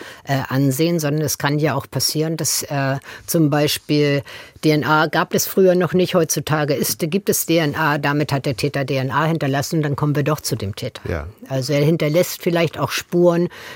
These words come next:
Speaker 1: wo er denkt, dass er sie nicht hinterlassen hat.
Speaker 2: Nehmen Sie uns doch mal mit auf die Reise im übertragenen Sinne.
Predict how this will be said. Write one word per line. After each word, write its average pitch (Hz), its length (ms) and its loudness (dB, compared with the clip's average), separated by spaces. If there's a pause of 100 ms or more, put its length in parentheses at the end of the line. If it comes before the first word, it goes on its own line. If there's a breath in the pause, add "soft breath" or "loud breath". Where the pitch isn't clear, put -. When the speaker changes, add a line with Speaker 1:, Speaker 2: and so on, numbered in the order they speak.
(120 loud breath)
Speaker 1:
wo 147 180 2
er 131 80 4
denkt, 139 600 0
dass - 120 0
er 151 80 -2
sie 135 120 0
nicht 135 200 0
hinterlassen 135 560 -4
hat. - 220 -8 (920 loud breath)
Speaker 2:
Nehmen 156 280 0
Sie 151 140 2
uns 131 180 -2
doch 120 200 -2
mal 107 200 2
mit 113 460 -2 (640 loud breath)
auf 120 300 0
die 107 180 2
Reise 135 880 0 (300)
im 92 160 -2
übertragenen 98 720 0
Sinne. 117 540 0